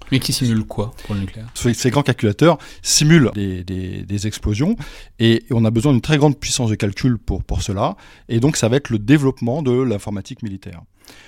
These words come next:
Speaker 2: Après, il faut attendre en fait les années, euh, soixante-dix, quatre-vingts.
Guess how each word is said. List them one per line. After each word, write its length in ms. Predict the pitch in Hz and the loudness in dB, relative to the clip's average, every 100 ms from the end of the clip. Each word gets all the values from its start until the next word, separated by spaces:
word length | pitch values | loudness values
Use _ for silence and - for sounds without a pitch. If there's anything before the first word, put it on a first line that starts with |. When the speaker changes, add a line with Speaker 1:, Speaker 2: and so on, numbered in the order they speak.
| - - - | -20 -20 -8
Speaker 2:
Après, 220 | - 202 214 | 0 4 6
il 60 | |
faut 160 | - 139 | 6 4
attendre 320 | 117 185 151 | 6 4 4
en 80 | 113 | 4
fait 240 | 147 - | 0 0
les 320 | 104 101 98 | 0 0 0
années, 260 | 104 120 123 | 2 4 4
euh, 240 | 104 92 | 2 -2
soixante-dix, 640 | 90 120 98 107 104 123 - | -2 -2 -2 -2 -2 -2 -2
quatre-vingts. 560 | - - 113 147 208 | -4 -2 0 2 0